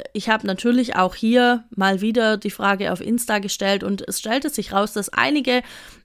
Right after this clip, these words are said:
der HörerInnen sich auch die Frage stellen, muss das denn sein? Müssen wir das machen? Ich will mich vielleicht selbst als Fachkraft auch nicht verkleiden. Und, ähm, ja, das kann ich total gut verstehen.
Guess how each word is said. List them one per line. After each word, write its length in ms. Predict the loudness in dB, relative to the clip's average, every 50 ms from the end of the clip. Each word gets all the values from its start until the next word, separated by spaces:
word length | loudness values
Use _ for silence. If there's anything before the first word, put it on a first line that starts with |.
| _ 2
der 160 | 2 4 6
HörerInnen 720 | 4 4 6 4 2 2 2 4 4 6 6 4 2 0
sich 260 | -2 -4 -2 0 2
auch 140 | 2 2 4
die 120 | 2 -2
Frage 320 | 0 2 2 2 2 2 -2
stellen, 300 | -2 0 2 4 4 6
muss 260 | 8 6 6 6 6
das 180 | 6 6 8
denn 200 | 6 6 6 6
sein? 420 | 6 6 6 6 6 6 4 2 2 6
Müssen 280 | 6 6 6 4 2
wir 80 | 2 4
das 220 | 4 4 4 4
machen? 300 | 4 4 4 4 2 -2
Ich 140 | -2 -2 0
will 180 | 2 2 2 2
mich 160 | 2 0 -2
vielleicht 340 | 0 2 4 2 2 2 0
selbst 320 | 0 0 0 -2 -4 -4
als 200 | -2 -2 -2 2
Fachkraft 500 | 2 2 2 2 0 0 0 0 0 2
auch 220 | 4 4 4 4 2
nicht 180 | -4 -4 -2
verkleiden. 560 | -4 -6 -4 -2 0 0 0 0 0 -2 -6 -8 -8 -14 -16 -16 -16 -16 -16 -16 -18 -18 _ 0
Und, 500 | 4 6 6 6 6 4 2 0 -4 -8
ähm, 340 | -2 0 2 2 2 0 0 2
ja, 160 | 4 4 4
das 120 | 4 2
kann 160 | 0 0 2
ich 140 | 2 2 0
total 340 | -2 -4 2 2 2 2 4
gut 200 | 2 0 -2 0
verstehen. 500 | -2 -4 -4 -2 -2 0 0 0 0 -2